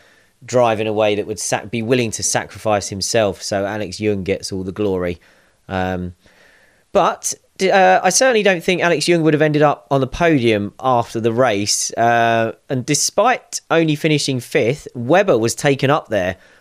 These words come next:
after the ceremony for the top three drivers.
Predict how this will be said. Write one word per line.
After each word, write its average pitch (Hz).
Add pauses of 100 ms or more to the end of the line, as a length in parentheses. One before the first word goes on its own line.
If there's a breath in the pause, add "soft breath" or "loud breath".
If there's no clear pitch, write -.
(160 soft breath)
after 185
the 120
ceremony 110
for -
the 101
top -
three 123
drivers. 107